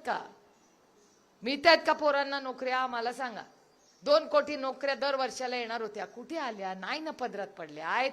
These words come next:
त्यांच्या चालल्या आहेत. Infosys-नी बारा हजार मुलं काढली आहेत मागच्या आठवड्यात माझ्या लोकसभा मतदारसंघात. इ-, इ-, हिंजवडी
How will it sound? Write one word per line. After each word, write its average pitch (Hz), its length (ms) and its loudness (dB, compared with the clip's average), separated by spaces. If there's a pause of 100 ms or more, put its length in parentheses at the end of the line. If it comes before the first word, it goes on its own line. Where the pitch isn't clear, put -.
त्यांच्या 254 300 -2
चालल्या 196 360 -4
आहेत. 139 100 -10 (440)
Infosys-नी 285 600 0
बारा 247 520 4
हजार 294 500 8
मुलं 277 240 0
काढली 247 360 0
आहेत 254 140 -6
मागच्या 233 320 -4
आठवड्यात 233 300 -4
माझ्या 220 340 0
लोकसभा 220 440 -2
मतदारसंघात. 180 640 -8 (680)
इ-, 226 200 -4
इ-, 196 240 2
हिंजवडी 233 560 -2